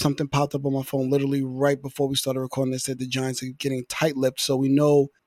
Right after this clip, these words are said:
this information may not be coming from anything that's out in the media, may not be coming from Saquon's side. So that tends to lead that maybe it's coming from the Giants side.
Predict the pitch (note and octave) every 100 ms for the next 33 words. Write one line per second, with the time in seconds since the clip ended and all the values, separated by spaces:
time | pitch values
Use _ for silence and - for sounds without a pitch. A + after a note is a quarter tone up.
0 | _ _ C3 C3 F3+ B3 F#3+ F3+ F3 E3
1 | C#3+ D3 D#3 C#3+ C3+ B2+ - C3+ D#3+ F#3
2 | - G3+ G3 - D#3 E3 E3 D#3 C#3+ C3
3 | C3+ C3+ D3 C#3+ C#3+ C#3 B2+ B2+ C#3+ F3+
4 | - G3 G3+ G3 G3+ F#3+ G#3+ G3+ G#3+ -
5 | _ - _ - D#3+ E3 D#3+ - - D#3
6 | D#3 D3+ D3 C#3+ C#3+ C3+ C#3 C3+ C3+ -
7 | C#3 C3+ - B2+ B2 C3+ C3+ B2 - B2
8 | A#2+